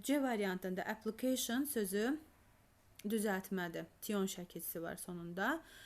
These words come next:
B, e, D variantında attendant sözü davamiyyətdir, society sözü, bu da düzəltmədir. Y variantında project sözü sadədir.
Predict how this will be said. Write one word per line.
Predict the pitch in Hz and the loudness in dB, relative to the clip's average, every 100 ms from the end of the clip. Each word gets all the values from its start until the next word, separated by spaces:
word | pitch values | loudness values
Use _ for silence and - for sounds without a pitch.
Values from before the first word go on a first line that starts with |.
| - - | -20 -10
B, | 202 262 | 4 6
e, | 269 240 214 196 | 6 4 2 4
D | 254 | 4
variantında | 226 196 185 180 180 180 | 4 2 2 0 -2 -2
attendant | - 196 226 208 196 185 185 | -2 -2 0 0 0 0 0
sözü | 196 175 185 180 180 - - - | 0 0 0 0 -2 -8 -20 -4
davamiyyətdir, | 208 196 185 185 185 - 185 | 0 2 2 0 -2 -2 -4
society | - 202 208 190 196 | -2 -2 0 -2 -2
sözü, | 185 180 175 175 175 - - - - - | -2 -4 0 0 -2 -6 -20 -20 -16 -6
bu | 202 | 0
da | 185 | 0
düzəltmədir. | 180 185 185 185 190 185 185 269 339 - - - - - - | 0 0 0 0 -2 -2 2 2 0 -6 -20 -20 -20 -10 0
Y | 220 247 | 4 4
variantında | 226 202 185 240 233 | 4 2 0 -2 -4
project | 214 196 196 - | -2 0 0 -2
sözü | 180 175 | -4 -2
sadədir. | 233 240 196 170 170 - | -2 0 0 -2 -4 -6